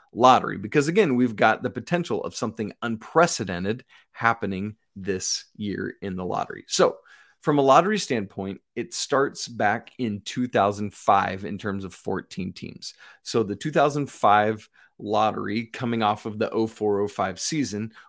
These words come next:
was that first one with, um, fourteen picks. It was also, by the way, the last one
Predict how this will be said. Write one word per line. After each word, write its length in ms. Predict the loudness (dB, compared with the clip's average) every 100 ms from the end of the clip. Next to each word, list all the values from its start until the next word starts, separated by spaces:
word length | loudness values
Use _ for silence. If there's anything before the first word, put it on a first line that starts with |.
| -2
was 200 | 0 4
that 200 | 2 2
first 300 | -4 -2 -4
one 420 | -4 -4 -6 -8 _ -12
with, 480 | -4 -4 -4 -12 _ _
um, 400 | -8 -6 -8 -12 -18
fourteen 800 | -18 -6 -6 -6 -8 -8 -8 -8 -12 _ _ _
picks. 440 | -4 -4 -6 -12 -12 _ -6
It 60 |
was 140 | -2 4
also, 480 | 6 4 0 0
by 300 | -2 0 0
the 100 | 2 -2
way, 260 | -2 -2
the 200 | -2 -2
last 580 | -2 -2 0 0 -2 -6
one 460 | -8 -6 -6 -8